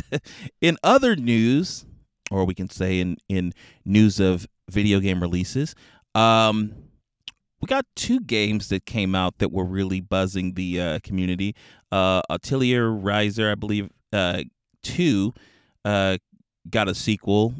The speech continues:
and people are clamoring over that game. The Atelier games are, are, I, I, I label them as an oversaturated series, which has found prominence in its later years.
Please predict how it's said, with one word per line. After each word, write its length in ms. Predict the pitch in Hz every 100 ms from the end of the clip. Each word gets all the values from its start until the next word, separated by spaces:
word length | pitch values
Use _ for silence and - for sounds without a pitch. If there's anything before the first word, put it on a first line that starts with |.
| -
and 320 | 95 92 92
people 300 | - 107 95
are 80 | 92
clamoring 480 | - 104 95 95 92
over 200 | 90 90
that 200 | 92 82
game. 220 | 98 92 - - -
The 80 |
Atelier 400 | 127 - 302 302
games 640 | 151 120 117 107 104 - - -
are, 380 | 107 98 98 90 -
are, 400 | 107 95 92 90 - - _ _ _ _ -
I, 800 | 143 175 - 170 208 226 233 247 - _ _ _ -
I, 120 | 180
I 40 | 220
label 340 | 196 175 165
them 400 | 147 139 135 135 -
as 840 | 113 110 107 104 98 95 - - _ _ _ _ _ _ -
an 200 | 113 107 -
oversaturated 1000 | 120 131 131 127 - 123 - 123 117 -
series, 600 | - 123 120 120 120 -
which 240 | 107 101
has 140 | 95 -
found 360 | 110 107 98
prominence 480 | - 104 98 101 -
in 140 | 98 92
its 180 | 87 82
later 220 | 92 82
years. 460 | 82 64 50 -